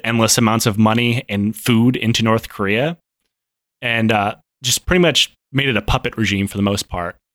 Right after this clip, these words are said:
I mean, the Soviet Union chose Kim Il-sung to lead North Korea.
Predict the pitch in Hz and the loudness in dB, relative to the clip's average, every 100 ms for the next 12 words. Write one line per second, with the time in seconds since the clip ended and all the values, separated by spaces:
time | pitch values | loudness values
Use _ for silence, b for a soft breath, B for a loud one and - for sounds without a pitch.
0 | _ _ _ 131 143 123 123 139 131 135 | _ _ _ -4 -2 0 -2 -2 0 0
1 | - 185 139 143 139 143 123 120 - - | 2 0 0 0 2 4 2 0 0 2
2 | 147 127 110 - - 139 123 107 - 135 | 4 2 0 -4 -2 2 4 2 2 2
3 | 113 101 95 _ _ _ - - 123 123 | 2 0 -4 _ _ _ -4 0 2 2
4 | 107 101 92 - 110 95 87 | 2 0 -2 -4 -4 -2 -4